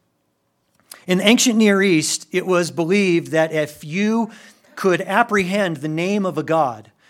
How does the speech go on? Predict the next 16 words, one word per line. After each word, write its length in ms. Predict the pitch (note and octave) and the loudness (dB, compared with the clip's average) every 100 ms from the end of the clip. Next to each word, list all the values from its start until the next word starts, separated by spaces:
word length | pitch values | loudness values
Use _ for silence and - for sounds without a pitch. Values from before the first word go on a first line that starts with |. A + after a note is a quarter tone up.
| _ - | _ -8
having 680 | - A#3 C#4 C4+ G3 F3 - - | 2 4 4 2 -2 -6 -12 -6
possession 560 | F3 C3 G#3 - G#3 | -4 2 2 2 -2
of 140 | F3+ D3 | -2 -2
that 220 | D#3 D3+ | -2 -2
name, 440 | A3 G3+ C#3 D#3+ | -2 0 -2 -6
it 160 | D3+ C#3 | -8 -8
was 140 | C#3+ | -8
believed, 480 | A2+ C3 B2+ C#3 - - - D#3+ | -6 -6 -6 -8 -12 -20 -20 -6
gave 280 | C#3+ A#3+ B3 | 2 4 4
you 140 | G3+ | 2
a 40 | E3+ | 2
certain 360 | G3 F#3+ E3 | 0 -2 -2
power 720 | D#3+ - A3 A#3 D#3+ A#2 C#3+ _ _ _ _ G#3+ | -2 0 2 4 2 -2 -10 _ _ _ _ 4
over 380 | B3+ A3+ E3 | 6 6 2
that 280 | D#3 F3 G#3 | 2 2 2
god. 380 | B3 A#3+ A#2 | 0 0 -2